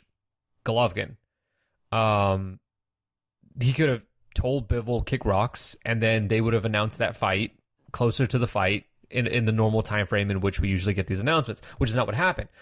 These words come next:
So the, the, the question is, why did that happen? Well, to me, it seems like they are trying to erase Canelo's loss to Bivol. They're trying to put that out of memory. They're trying to, uh, lay all this groundwork so that you're so inundated with the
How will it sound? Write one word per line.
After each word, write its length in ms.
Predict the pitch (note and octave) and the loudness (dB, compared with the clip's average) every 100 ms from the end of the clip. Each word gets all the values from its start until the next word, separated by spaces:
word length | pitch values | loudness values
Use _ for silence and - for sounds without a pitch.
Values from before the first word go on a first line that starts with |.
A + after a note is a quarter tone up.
| - | -4
So 140 | C#3 | 0
the, 160 | A2+ - - _ _ _ _ | 0 -2 -6 _ _ _ _
the, 280 | A#2 B2 A#2+ | -2 0 2
the 80 | A2 | 0
question 320 | D#3 C#3+ F3+ | 0 0 2
is, 180 | F#3+ C3 | 0 2
why 160 | A#2+ A#2 | 0 0
did 120 | A2+ | 0
that 100 | B2 | 0
happen? 280 | D#3+ A#2+ G#2 | 0 0 0
Well, 380 | C3 C3 - _ _ _ C3 | 2 2 0 _ _ _ -2
to 80 | |
me, 360 | C#3+ F3+ F#3+ F#3 | 2 4 2 0
it 120 | D3 | -2
seems 340 | - D3+ D3 C3 | 0 0 2 2
like 260 | C3+ B2+ _ _ - | 0 0 _ _ -6
they 220 | A#2 C#3 | 0 2
are 100 | C#3 | 2
trying 240 | - C3 | 2 0
to 120 | C3+ A#2 | 0 0
erase 340 | A2+ A2+ A2+ | 2 2 0
Canelo's 400 | - A2+ A2 G2+ | 0 2 2 2
loss 180 | A2 - | 0 0
to 100 | G#2 | -2
Bivol. 400 | G#2 G#2 C#3+ D3+ _ - - | -2 0 0 0 _ -20 -2
They're 100 | A2+ | 0
trying 220 | B2 A2+ | 0 -2
to 40 | |
put 260 | G#2 - B2+ | 0 -2 0
that 120 | C3 | -2
out 160 | A#2+ B2+ | 0 2
of 60 | |
memory. 500 | B2+ A#2 A2+ A2+ C3 - - - | 2 4 4 4 2 -2 -10 -2
They're 120 | A2+ | 0
trying 300 | B2 A2 G#2 | 2 0 0
to, 480 | - A2+ G#2+ A2 - - | 0 2 4 2 -2 0
uh, 380 | A2+ G#2 G2+ - - | 2 4 2 -2 -4
lay 460 | A2 A#2 B2+ C3 | 0 2 2 0
all 240 | - A#2 B2+ | 0 0 2
this 160 | B2+ | 2
groundwork 600 | C3 A#2+ A#2+ G#2+ G2+ F#2+ | 2 2 2 2 2 0
so 220 | - G#2 G2+ | -2 0 2
that 400 | G2+ G2 G2 _ _ | 2 2 0 _ _
you're 260 | A2+ A2 G2+ | -2 0 0
so 480 | - - B2+ B2+ B2 | -2 0 2 2 0
inundated 600 | B2+ B2 A2+ G#2+ G#2 G2+ | 0 2 2 2 2 0
with 240 | G#2 - | -2 -2
the 320 | A2 G#2 G2 | 0 0 0